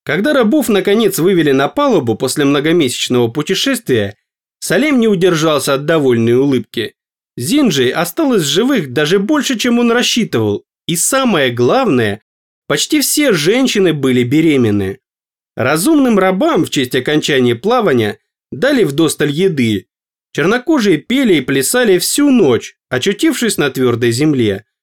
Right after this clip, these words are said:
Потрясённый Муалим через переводчика спросил Умбенгу, в котором сразу определил вождя: "Почему вы так неистово веселитесь?" "Мы не радуемся,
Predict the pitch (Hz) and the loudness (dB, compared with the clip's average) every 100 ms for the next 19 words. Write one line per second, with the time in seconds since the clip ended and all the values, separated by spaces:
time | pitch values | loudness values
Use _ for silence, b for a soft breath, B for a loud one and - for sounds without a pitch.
0 | _ _ _ - 131 - 202 - 320 285 | _ _ _ -6 -4 0 0 2 2 2
1 | 240 208 208 202 254 294 - 165 135 156 | 4 4 2 2 2 0 0 -2 -2 -2
2 | 147 170 277 - - 254 - 285 - 277 | 0 0 -2 -2 -4 -6 -4 -4 0 0
3 | 175 135 123 131 120 110 104 101 - 123 | 2 2 0 0 0 0 -2 -4 -4 -2
4 | 143 123 - 208 233 147 120 120 120 120 | 0 0 0 0 2 0 0 -2 0 2
5 | 123 139 147 131 101 98 _ _ _ _ | 2 0 -2 -2 -2 -4 _ _ _ _
6 | _ _ 131 131 185 269 302 285 277 262 | _ _ -4 -2 0 2 2 0 -4 -2
7 | 262 254 - 214 202 196 - 240 214 135 | 0 2 0 0 2 0 0 -2 -2 -4
8 | 120 - - _ _ _ _ _ 120 131 | -8 -14 -18 _ _ _ _ _ -2 0
9 | 151 190 240 254 156 113 110 - 98 95 | 2 2 2 2 2 0 0 -2 -4 -6